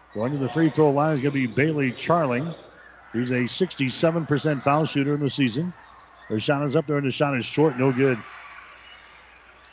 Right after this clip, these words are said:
He's averaging five point nine points per ball game. Has not scored so far in this contest.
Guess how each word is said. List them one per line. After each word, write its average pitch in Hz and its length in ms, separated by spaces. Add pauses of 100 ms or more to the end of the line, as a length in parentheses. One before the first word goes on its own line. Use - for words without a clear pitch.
(2000)
He's 98 140
averaging 131 400
five 143 320
point 135 280
nine 135 300
points 131 260
per 135 100
ball 127 240
game. 127 220
Has 113 140
not 131 200
scored 143 400
so 127 180
far 123 200
in 120 80
this 117 120
contest. 123 640